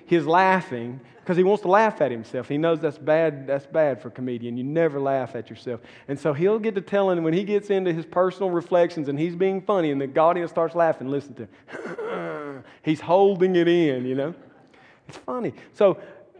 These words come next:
when you're a practitioner preaching, you tend to watch preachers, listen to preachers, and try to see what they're doing. Now, you have to be careful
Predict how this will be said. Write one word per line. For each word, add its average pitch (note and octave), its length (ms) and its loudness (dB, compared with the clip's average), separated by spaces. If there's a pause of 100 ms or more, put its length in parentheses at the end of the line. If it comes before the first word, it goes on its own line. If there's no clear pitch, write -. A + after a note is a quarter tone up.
(420)
when F3+ 220 2
you're F#3 120 6
a D#3 40 6
practitioner A3+ 800 2
preaching, G3 400 2
you F3 120 -2
tend F3+ 220 -2
to D3+ 60 0
watch F#3 400 2
preachers, G3 380 0
listen F#3+ 320 2
to F#3 80 -2
preachers, F#3 500 0 (300)
and D#3+ 160 2
try F#3+ 260 6
to F3 140 6
see F#3 300 4
what F#3 240 4
they're F#3 140 4
doing. F3+ 300 4
Now, F#3+ 300 2 (500)
you F3+ 120 0
have G#3+ 160 4
to G#3+ 80 -2
be G3 160 0
careful G3 720 0